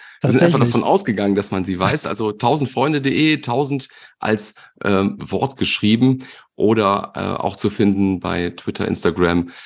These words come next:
Speaker 1: oder Facebook, jeweils mit dem at T F Podblog. So, aber ich würd sagen, jetzt zu unseren Gästen, oder Thorsten?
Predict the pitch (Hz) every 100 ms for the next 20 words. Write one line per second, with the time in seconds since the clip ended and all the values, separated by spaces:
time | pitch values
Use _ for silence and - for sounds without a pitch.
0 | - _ - 104 104 95 - - 101 -
1 | 127 139 - - 143 143 - - _ _
2 | _ - 104 104 101 104 98 95 98 -
3 | 123 131 - - - _ - 127 - 117
4 | - _ - 127 - - - 78 90 85
5 | - - _ _ _ _ 147 117 - -
6 | _ _ _ _ _ _ _ _ 113 110
7 | 135 160 175 160 165 - - 165 165 156
8 | 180 - 98 101 - - 139 143 - 175